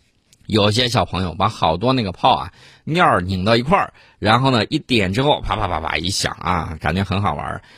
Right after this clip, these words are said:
这个呢就涉及到结构排列的问题。当然了，还有什么呢？还有就是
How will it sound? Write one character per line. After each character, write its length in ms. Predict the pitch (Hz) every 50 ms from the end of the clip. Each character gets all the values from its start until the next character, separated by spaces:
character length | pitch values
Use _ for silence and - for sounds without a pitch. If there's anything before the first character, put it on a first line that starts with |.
| - - _
这 100 | - 180
个 100 | 180 180 156
呢 640 | 143 127 107 95 95 90 85 85 - 82 85 76 - -
就 180 | - 101 92
涉 220 | 90 - - 113 95
及 160 | 85 85 85
到 240 | 98 92 82 - - - - - _ _
结 320 | - - 98 98 104 107
构 240 | 107 120 120 95 78
排 280 | - - - - - 80
列 180 | 98 110 113
的 80 | 90 78
问 160 | 82 82 85
题。 320 | 85 - - 65 58 57 - _ _ _ - - _ _ -
当 120 | 123 151
然 120 | 175 190
了， 200 | 196 185 139 95 -
还 160 | - - 139
有 120 | 175 180 170
什 100 | 135 107
么 60 | 104
呢？ 220 | 104 92 82 85 -
还 120 | - - 120
有 60 | 127
就 100 | 123 123
是 240 | 107 113 104 82